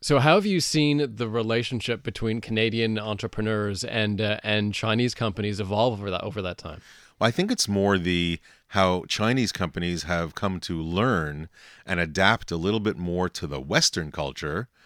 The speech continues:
Speaker 2: Uh, you know, there's always an adaptation. You know, when you're going there, there's no question the Western have to adapt to, uh, to, to the Eastern culture. But what I've seen more in the last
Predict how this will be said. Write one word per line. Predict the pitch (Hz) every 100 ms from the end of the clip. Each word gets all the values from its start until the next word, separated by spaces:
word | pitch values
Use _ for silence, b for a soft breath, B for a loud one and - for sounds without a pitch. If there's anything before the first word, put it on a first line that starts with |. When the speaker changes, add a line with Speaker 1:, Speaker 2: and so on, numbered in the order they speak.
| b b -
Speaker 2:
Uh, | 85 82
you | 113
know, | 127
there's | 120
always | 123 135 123
an | 110
adaptation. | 101 90 90 - 82 - 76
You | 80
know, |
when | 85
you're | 87
going | 90 113 104
there, | 92 92
there's | 85 92
no | 95
question | 95 90 87
the | 82
Western | 90 - 87
have | 85 -
to | 85
adapt | 76 80 78 -
to, | 82 78 B B B -
uh, | 71 53 -
to, | - 62
to | - 78
the | 80
Eastern | 90 - 85
culture. | 80 76 - 80 76 B B B -
But | 87 82 -
what | 85 80
I've | - 73
seen | - 95 80
more | 85 120 185
in | 101
the | 76
last | 73 67 - -